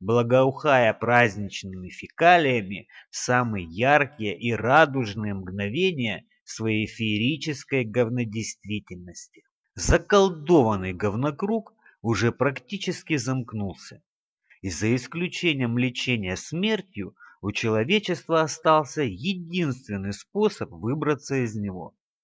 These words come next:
Этот способ – представляет собой революционный снос говносистемы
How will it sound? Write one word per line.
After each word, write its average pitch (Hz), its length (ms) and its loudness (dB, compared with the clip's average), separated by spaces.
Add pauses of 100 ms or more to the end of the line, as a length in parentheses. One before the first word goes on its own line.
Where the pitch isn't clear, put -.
(400)
Этот 104 360 -2
способ – - 540 -4 (320)
представляет 170 760 2
собой 165 360 0
революционный 180 1040 2
снос 127 400 -2
говносистемы 104 1080 -4